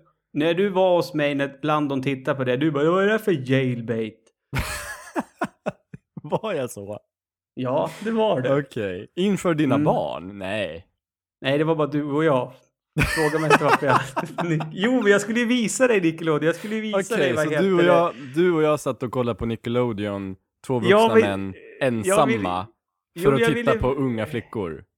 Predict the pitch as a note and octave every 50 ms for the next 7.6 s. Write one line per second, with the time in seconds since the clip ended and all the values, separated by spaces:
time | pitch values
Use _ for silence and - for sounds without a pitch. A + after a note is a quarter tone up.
0 | _ - D#3+ E3+ F#3+ G3+ G3+ G#3 G#3 G#3 G3+ G#3 G3+ G3 - G#3+ G3 F#3+ F#3 F3
1 | F3+ E3+ F3 - - G#3 G3 F3 D#3+ C#3+ C#3 C3 C3 - D3+ D3 D3 C#3+ C#3 -
2 | - D#3 - - - C#3+ C#3 C#3+ C3+ C#3 D#3+ D#3 D3+ - - B2+ - - C3+ C3+
3 | C3 C#3 C3 C3+ D3 D3+ C#3+ C#3 C3 C3 C3 C3 C3 C3+ C3+ - C3 D3+ D#3+ D3+
4 | C#3+ C3 - - - C#3+ C3+ C#3 C#3 C#3 C#3 C3+ C3+ C3+ C3 D3+ D3+ C#3+ C3 B2+
5 | A#2+ A#2 A#2 A#2 A2+ A#2 A#2 A#2 A#2 A2+ A#2 B2 B2+ C3+ C3+ C3 C3 C3+ C3 C3
6 | C3 C3 C3+ D3+ C#3+ C#3 C#3 C3+ C3+ C3 C3 C3 - C#3 B2+ B2+ - - - -
7 | - C#3 C3+ C3+ C#3+ D#3 - G#2 A2+ A2 A2+ A2+